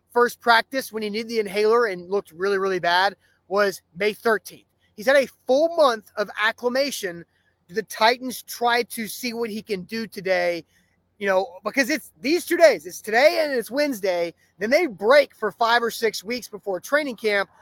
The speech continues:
Do they try to use him to see what he's got? Because we haven't really seen much with our own eyes other than a social media video the Titans posted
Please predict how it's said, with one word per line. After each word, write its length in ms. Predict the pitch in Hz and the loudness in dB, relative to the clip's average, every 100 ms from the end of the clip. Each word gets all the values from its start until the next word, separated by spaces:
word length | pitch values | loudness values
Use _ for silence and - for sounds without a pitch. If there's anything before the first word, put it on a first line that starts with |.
| - - - _ _ _ - 143 | -20 -20 -20 _ _ _ -20 -6
Do 140 | 254 269 | -2 6
they 200 | 269 240 | 6 6
try 380 | - 285 302 320 | -2 2 6 6
to 120 | 285 | 4
use 400 | 202 262 285 233 | 2 -2 -2 0
him 220 | 269 262 | -2 0
to 80 | 240 | -4
see 220 | - 269 | -4 -4
what 140 | 254 | -2
he's 200 | 233 170 - | -4 -8 -2
got? 480 | 196 226 190 - - | 4 6 4 -2 -12
Because 320 | 214 - 240 185 | -6 0 0 0
we 140 | 254 | 0
haven't 240 | 359 370 | 2 2
really 220 | 285 233 202 | 0 0 0
seen 420 | - 302 330 302 | -6 -6 -6 -2
much 420 | 196 180 - - _ _ - | -2 -2 -6 -14 _ _ -2
with 320 | 240 254 180 - | 4 4 2 0
our 220 | 226 285 | 4 6
own 200 | 285 240 | 6 4
eyes 580 | 196 226 294 339 247 - _ _ _ - | 2 2 2 0 -6 -14 _ _ _ 0
other 320 | 247 277 285 | 2 2 0
than 340 | 247 269 254 - | 0 -2 -4 -4
a 140 | 233 226 | 0 0
social 440 | - 269 240 269 | 2 0 0 -6
media 320 | 226 311 294 | -4 0 2
video 360 | 202 208 220 226 | 2 0 0 0
the 100 | 220 | -2
Titans 480 | - 233 277 262 - | -2 0 0 -4 -6
posted 560 | - 277 294 247 226 | 0 0 0 -4 -4